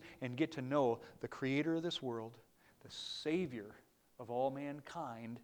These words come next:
if they are willing, that you want to be there with Him in His presence. You might look at it, a kitchen, a living room, or a bedroom as well.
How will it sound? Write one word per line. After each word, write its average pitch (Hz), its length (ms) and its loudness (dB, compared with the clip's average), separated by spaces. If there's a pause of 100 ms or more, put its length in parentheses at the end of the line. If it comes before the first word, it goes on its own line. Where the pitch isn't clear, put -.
(200)
if 113 140 -10
they 127 100 2
are 131 140 4
willing, 120 320 4 (2500)
that 135 140 -6
you 147 140 -4
want 131 140 -6
to 110 60 -10
be 120 140 -8
there 113 260 -8 (240)
with 120 160 -12
Him 104 200 -16 (840)
in 120 120 -12 (180)
His 139 420 0 (240)
presence. - 840 -6 (3500)
You 135 80 0
might 139 140 12
look 135 180 8
at 139 80 12
it, 123 140 10
a 120 60 -2
kitchen, 151 420 4
a 123 40 4
living 139 300 8
room, 143 220 4
or 131 80 4
a 123 40 2
bedroom 127 460 0
as 110 120 -14
well. 131 320 -4